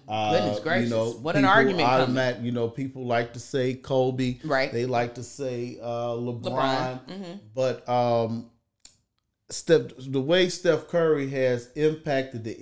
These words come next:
Speaker 1: N B A and kids and transformed the league into a three-point shooting league.
Speaker 2: Yeah.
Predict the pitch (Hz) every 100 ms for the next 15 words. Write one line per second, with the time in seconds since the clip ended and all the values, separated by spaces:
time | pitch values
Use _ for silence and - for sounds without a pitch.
0 | 135 135 127 120 127 123 120 117 113 113
1 | 113 113 - 160 135 131 127 - - 117
2 | 113 110 - _ _ - 151 139 - -
3 | 160 165 151 135 127 127 139 139 131 120
4 | 120 135 117 - 143 156 156 - 143 123
5 | - 160 156 131 113 117 135 165 120 80
6 | - 160 135